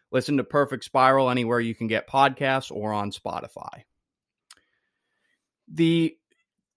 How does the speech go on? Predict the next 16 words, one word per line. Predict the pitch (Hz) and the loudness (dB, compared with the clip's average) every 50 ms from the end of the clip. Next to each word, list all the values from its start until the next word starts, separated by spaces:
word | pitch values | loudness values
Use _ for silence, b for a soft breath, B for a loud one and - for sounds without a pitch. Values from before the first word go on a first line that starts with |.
| _ _ _ _ _ _ | _ _ _ _ _ _
Q | - - 226 247 262 | -4 0 2 4 4
one | 240 202 202 185 180 180 180 175 - - - | 4 4 6 6 6 6 4 2 0 -4 -4
session | - - 151 143 143 - - 143 131 123 | 0 2 4 4 4 2 0 -2 -2 2
wrapped | 120 123 123 131 131 - - 139 | 2 4 4 4 2 0 2 2
up | 127 123 - - - | 2 2 2 -2 -6
today | - 123 113 113 107 101 101 101 101 104 107 - _ _ _ 131 | -2 -2 0 2 2 2 0 0 -2 -4 -8 -12 _ _ _ -2
as | 127 113 98 | -2 -2 -2
we | 117 117 - | -4 -6 -6
closed | - - 151 160 170 143 147 | -4 0 2 2 2 2 4
out | 147 139 135 - - | 4 4 4 2 -2
the | 123 | -6
first | - - 127 123 123 120 - | -4 -2 -2 -2 -2 -2 -6
quarter | - - 110 113 104 110 107 101 | -8 -4 -2 -2 -2 -2 -2 -4
of | 95 - | -4 -6
twenty | - 120 113 107 110 107 | -8 -8 -6 -4 -4 -6
twenty-one. | - - 110 107 104 104 104 98 92 95 90 90 87 85 90 98 | -8 -8 -8 -8 -6 -6 -8 -8 -8 -8 -8 -6 -8 -8 -10 -14